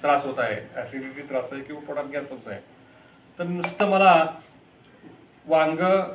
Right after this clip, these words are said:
खाल्ल्यामुळं जी काय ॲसिडिटी होत आहे, त्या ॲसिडिटीचे औषध देऊन फायदा होणार नाही. तर अशा वेळेला मला वांगं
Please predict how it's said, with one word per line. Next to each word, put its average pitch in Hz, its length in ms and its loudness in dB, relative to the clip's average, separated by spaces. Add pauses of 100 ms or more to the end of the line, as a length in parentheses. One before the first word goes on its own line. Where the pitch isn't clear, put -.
खाल्ल्यामुळं 170 420 2
जी 170 120 -2
काय 170 260 2
ॲसिडिटी 180 440 0
होत 156 240 -2
आहे, 120 220 0
त्या 135 100 -6
ॲसिडिटीचे 170 600 -6
औषध - 380 -8
देऊन 180 260 -6
फायदा 127 240 -2
होणार 110 220 -4
नाही. 98 160 -12 (800)
तर 143 60 0
अशा 175 300 4
वेळेला 185 320 4
मला 170 400 6 (920)
वांगं 147 380 6